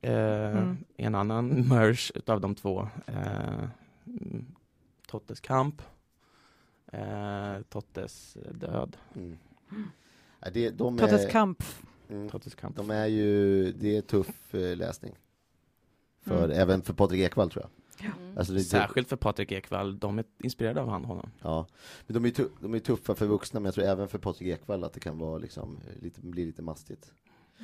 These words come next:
Speaker 3: För det är därför som han har blivit utsedd till det här, för att han, eh, är ju ett barn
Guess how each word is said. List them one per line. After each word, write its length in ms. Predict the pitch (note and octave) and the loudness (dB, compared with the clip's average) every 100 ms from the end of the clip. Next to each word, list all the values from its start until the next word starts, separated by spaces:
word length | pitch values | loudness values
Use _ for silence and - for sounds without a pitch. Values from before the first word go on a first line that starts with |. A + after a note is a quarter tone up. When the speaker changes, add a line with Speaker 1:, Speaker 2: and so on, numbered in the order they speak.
| G#3 - | -18 -6
Speaker 3:
För 100 | G#2+ | 2
det 80 | |
är 100 | A#2 | 4
därför 360 | A2 A2+ A2 A2+ | 8 6 6 2
som 180 | - G#2 | 2 -2
han 80 | G#2 | -2
har 40 | |
blivit 180 | G2+ G#2 | 0 0
utsedd 200 | G2 B2 | 2 -2
till 80 | A2+ | 2
det 60 | F#2 | 2
här, 60 | |
för 140 | E2+ F2+ | 4 2
att 160 | F2 | 2
han, 240 | F2+ F2 F2+ | 0 -2 -2
eh, 60 | F2+ E2+ F2 - - | -2 -2 -2 -4 -2
är 20 | F#2+ | 0
ju 120 | B2 | 0
ett 80 | - | 0
barn 280 | - D2+ | -4 -6